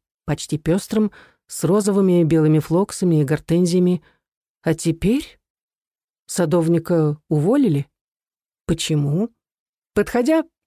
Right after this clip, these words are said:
по вымощенной гравием дорожке к дому, Лиз ощутила беспокойство,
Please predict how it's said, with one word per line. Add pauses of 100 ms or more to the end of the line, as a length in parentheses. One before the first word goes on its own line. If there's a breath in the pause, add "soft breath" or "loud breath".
(180)
по
вымощенной
гравием
дорожке
к
дому, (420 soft breath)
Лиз
ощутила
беспокойство,